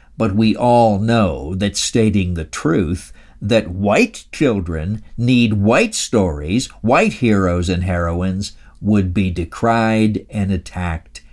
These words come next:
as quote-unquote racist. Back to the headlines. The racist history of your homeowners association.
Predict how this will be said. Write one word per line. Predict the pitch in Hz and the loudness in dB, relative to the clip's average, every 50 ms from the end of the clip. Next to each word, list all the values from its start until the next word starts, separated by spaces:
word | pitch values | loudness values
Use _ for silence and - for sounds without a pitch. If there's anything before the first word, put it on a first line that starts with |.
| - - - - - | -20 -20 -18 -10 -6
as | 95 95 95 - | -4 -4 -4 -4
quote-unquote | - - - - - 82 85 82 78 76 78 80 - - 76 - - - - - - - - - - - | -6 -10 -10 -8 -6 -6 -4 -4 -6 -8 -8 -10 -10 -10 -10 -10 -10 -14 -18 -20 -20 -20 -20 -20 -14 -10
racist. | 78 76 71 64 - - - - - - - - - - - - - - - - - - - - - - - - - - - - - - - - - - - - - - - - - | -10 -8 -8 -8 -10 -12 -12 -12 -14 -16 -16 -16 -16 -16 -20 -20 -20 -20 -20 -20 -20 -20 -20 -20 -20 -20 -20 -20 -20 -20 -20 -20 -20 -20 -20 -20 -20 -20 -20 -20 -20 -20 -14 -8 -4
Back | 113 107 95 85 85 - | -2 0 0 -2 -4 -6
to | - 95 | -8 -6
the | 90 104 104 | -2 0 2
headlines. | 107 120 107 - 85 69 62 58 - - - - - - - - - - - - - - - - - - - - - - - | 2 2 2 0 -2 -6 -8 -10 -14 -18 -20 -20 -20 -20 -20 -20 -20 -20 -20 -20 -20 -20 -20 -20 -20 -20 -20 -20 -18 -8 -4
The | 139 131 165 156 139 - - - _ - | 0 2 4 4 4 4 2 -4 _ -8
racist | 131 113 107 107 123 151 196 202 - - - 147 123 110 - - - - - | -6 -4 -2 0 2 4 4 4 2 2 2 2 0 0 -2 -6 -12 -14 -16
history | - - - 185 208 208 - - - 98 80 60 55 53 52 - - - | -10 -2 2 2 2 2 0 -4 -6 -6 -6 -6 -10 -12 -14 -16 -6 -2
of | - 139 123 110 120 | 0 2 2 4 4
your | 127 120 117 117 117 113 | 4 6 6 6 4 4
homeowners | 101 - - 175 165 185 165 123 101 92 92 85 80 78 73 73 - - | 2 0 -2 0 0 2 2 2 2 2 2 2 0 0 -2 -4 -6 -6
association. | - 98 - - 104 82 80 - - 78 69 57 - - - - - - | -6 -6 -4 -4 -4 -4 -4 -6 -6 -8 -8 -10 -12 -14 -14 -14 -14 -16